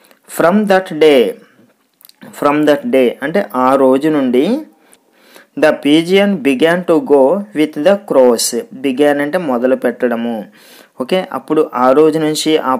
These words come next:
పావురము ఈ కాకులతో కలిసి వెళ్ళడం, వెళ్ళడం మొదలుపెట్టింది. అంటే ఈ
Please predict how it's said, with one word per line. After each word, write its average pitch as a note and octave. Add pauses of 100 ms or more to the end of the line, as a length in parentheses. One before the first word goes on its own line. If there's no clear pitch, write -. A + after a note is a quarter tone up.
పావురము C3 (640)
ఈ - (260)
కాకులతో E3 (220)
కలిసి C#3 (440)
వెళ్ళడం, C3+ (220)
వెళ్ళడం C3+ (100)
మొదలుపెట్టింది. B2
అంటే C#3
ఈ -